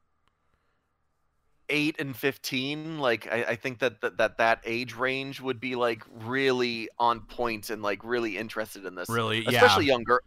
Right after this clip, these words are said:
Speaker 1: uh, yeah, especially young girls. Uh, just really showing in, uh, this, this independent, uh, perseverant, uh, uh, young girl really just, just doing her best and,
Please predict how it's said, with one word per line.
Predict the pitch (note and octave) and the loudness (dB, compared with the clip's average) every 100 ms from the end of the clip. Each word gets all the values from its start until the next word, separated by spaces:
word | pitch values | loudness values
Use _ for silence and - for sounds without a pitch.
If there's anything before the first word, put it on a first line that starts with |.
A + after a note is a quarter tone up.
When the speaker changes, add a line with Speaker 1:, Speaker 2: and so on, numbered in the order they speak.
| - | 0
Speaker 1:
uh, | C3 - _ _ D3+ | 0 0 _ _ 2
yeah, | C#3+ | 2
especially | - G#3 G3 | 2 -2 0
young | D3+ A2+ | -2 0
girls. | G#2 G#2 C#2 - - _ - - _ - | 0 0 -2 -8 -16 _ -20 -20 _ -4
Uh, | G#2 G2+ | 0 0
just | A2+ A#2 | -2 -6
really | C3 B2+ | -4 -2
showing | D3 B2 B2 | 2 2 0
in, | A#2 A#2 | -4 -2
uh, | A2+ G#2+ G#2+ | 2 4 4
this, | A2+ - - - | -2 -8 -10 -4
this | A#2 - - - - _ _ D3 | -4 -4 -12 -16 -20 _ _ -6
independent, | C#3 B2+ - C3 B2+ C3 _ - - | -2 -4 -2 -2 -2 -6 _ -18 -2
uh, | A2 G#2+ G#2 | 4 4 4
perseverant, | - C#3+ C3+ A2 B2 B2 B2 A#2 - | 0 -4 -4 -4 0 0 -2 -4 -2
uh, | A#2+ A#2 A2 A2 _ _ _ _ _ - | 4 6 6 4 _ _ _ _ _ -2
uh, | A2 G#2+ | 4 4
young | A2+ A#2+ A#2 | 4 -2 0
girl | A#2 A#2+ | 0 0
really | A2+ A2 A#2 | 0 -2 -2
just, | A#2 A2+ - | -6 -10 -10
just | - A2 - _ _ _ | -10 -10 -12 _ _ _
doing | C3+ B2 A#2+ | -4 -2 0
her | A2+ | 0
best | G#2+ G#2 - A#2+ | 2 2 0 -10
and, | G#2+ | -12